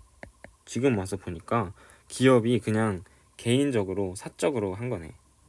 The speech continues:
오케이? 그러면 이제 사적, 공적이 나뉘지. 근데 이게, 이걸 비교 대조를 할 게 있을지 없을지는 나도 몰라.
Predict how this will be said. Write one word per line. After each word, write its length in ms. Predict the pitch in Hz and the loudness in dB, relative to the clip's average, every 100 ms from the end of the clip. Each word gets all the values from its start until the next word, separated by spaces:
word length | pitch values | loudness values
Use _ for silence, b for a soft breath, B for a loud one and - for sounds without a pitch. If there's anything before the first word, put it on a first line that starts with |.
| _ _ _ _ _ _ _ | _ _ _ _ _ _ _
오케이? 220 | 120 139 147 _ | -14 -12 -14 _
그러면 280 | - 127 143 | -4 -2 -2
이제 160 | 123 113 | -4 -6
사적, 380 | 120 151 - 156 | -6 -8 -6 -8
공적이 380 | 101 98 110 | -8 -6 -6
나뉘지. 320 | 120 - - - | -6 -8 -10 -8
근데 240 | 156 143 | -2 0
이게, 220 | 127 143 135 B B B B - | 2 0 -2 B B B B -2
이걸 300 | 147 185 131 | 6 6 6
비교 320 | 147 160 190 | 0 4 4
대조를 760 | - 123 147 143 143 143 - | 6 4 6 8 8 6 2
할 200 | 170 220 | 2 -2
게 160 | 240 - | -2 0
있을지 400 | 120 123 262 - | -2 -2 -2 2
없을지는 640 | 120 156 160 156 151 151 | 2 2 -2 -2 -2 -2
나도 220 | 92 101 | -2 -4
몰라. 300 | 92 87 82 | -4 -8 -10